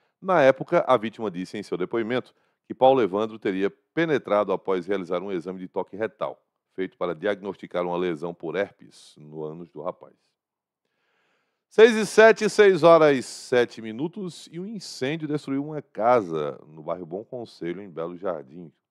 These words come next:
O ocorrido aconteceu na tarde da última segunda-feira. O incêndio devastou uma casa na Travessa Ana Alves, no bairro Bom Conselho.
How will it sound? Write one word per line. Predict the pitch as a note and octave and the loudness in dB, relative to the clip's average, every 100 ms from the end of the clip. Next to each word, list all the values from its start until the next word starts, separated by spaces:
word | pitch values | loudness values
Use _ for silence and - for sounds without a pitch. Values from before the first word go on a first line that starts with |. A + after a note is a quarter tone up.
| _ _ _ _ | _ _ _ _
O | D2 | -20
ocorrido | - D#2+ E2+ G2 | -14 -12 -10 -12
aconteceu | - F#2 F2 - E2 | -12 -16 -14 -14 -12
na | E2 | -10
tarde | - D2+ | -8 -8
da | E2 | -6
última | D2 - E2 | -6 -8 -12
segunda-feira. | - F#2 C3 - B2+ C#3+ - _ _ _ | -10 -8 -6 -4 -2 -4 -8 _ _ _
O | G#2 | -16
incêndio | - G#2+ G2+ | -10 -10 -6
devastou | A#2 A#2+ A2+ - A2+ G#2+ | -2 2 2 2 -4 -2
uma | F#2 | -4
casa | - G2+ G#2 | -2 0 0
na | G#2 F#2+ | -2 -6
Travessa | F2+ E2 F#2 F#2+ F#2+ - | -4 -2 -2 -2 -6 -10
Ana | A2+ B2 | -10 -2
Alves, | F#2+ G#2 F2+ C#2+ | 2 2 0 -6
no | D#2+ | -6
bairro | F#2 | -4
Bom | F2 G2+ | -4 -10
Conselho. | - F2 - F2 C#2 | -8 -12 -10 -10 -10